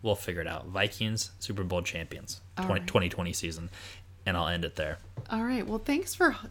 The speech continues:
Speaker 2: taking over, you know, and hosting, Michael. I appreciate it. I
Speaker 1: Mm-hmm.
Speaker 2: think you did a pretty good job. I will not go back and count how many times you said, you know, or how many times I said, like,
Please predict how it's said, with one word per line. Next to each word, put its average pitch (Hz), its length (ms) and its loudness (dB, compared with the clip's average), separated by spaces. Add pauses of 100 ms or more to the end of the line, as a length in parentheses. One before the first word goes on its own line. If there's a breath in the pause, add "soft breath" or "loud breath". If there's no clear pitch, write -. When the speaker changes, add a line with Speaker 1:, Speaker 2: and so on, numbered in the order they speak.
Speaker 2:
taking 254 340 6
over, 220 480 6 (140)
you 202 100 6
know, 185 180 6
and 185 100 4
hosting, 196 420 2
Michael. 170 320 2
I 165 180 4
appreciate 180 480 0
it. - 20 2
I 160 40 2
Speaker 1:
Mm-hmm. 175 80 0
Speaker 2:
think 294 160 2
you 320 60 6
did 196 180 4
a 185 40 4
pretty 180 300 2
good 185 180 2
job. 151 360 4 (460 loud breath)
I 214 300 10
will 190 240 4
not 165 420 4
go 233 140 4
back 233 300 4
and 214 140 2
count 220 280 2
how 214 80 0
many 208 180 4
times 202 380 2
you 196 60 0
said, 185 280 0
you 196 80 4
know, 175 300 6
or - 160 2
how 175 140 2
many 170 160 0
times 170 240 0
I 175 60 -4
said, 170 260 -2
like, 151 280 2